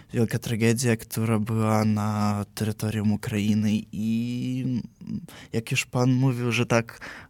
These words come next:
gro-, niestety, ale groby łączą i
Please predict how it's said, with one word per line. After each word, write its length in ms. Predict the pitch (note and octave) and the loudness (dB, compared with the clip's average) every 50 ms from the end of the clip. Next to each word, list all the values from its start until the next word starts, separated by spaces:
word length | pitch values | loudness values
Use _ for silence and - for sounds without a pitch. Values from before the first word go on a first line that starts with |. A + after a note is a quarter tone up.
| - - - | -14 -10 0
gro-, 280 | - A#2+ A2+ A#2+ - - - | 2 2 2 2 0 0 2
niestety, 580 | A#2 A#2 A#2 A#2 - - B2 C3+ C#3 - - - | 4 4 4 4 2 2 0 2 2 0 0 0
ale 260 | - A2+ A2+ B2 B2 | 2 2 2 2 2
groby 340 | A2 A#2+ B2+ B2 A#2+ B2+ B2+ | 0 0 0 0 0 0 0
łączą 600 | B2 B2 B2+ C3 C3 - - - B2 A#2+ B2 A#2+ C3+ - | 2 2 2 2 0 0 0 0 2 0 0 0 -2 -4
i 420 | - A2+ B2 A#2+ A#2+ A#2+ B2 B2+ | -4 -4 -2 0 0 0 0 0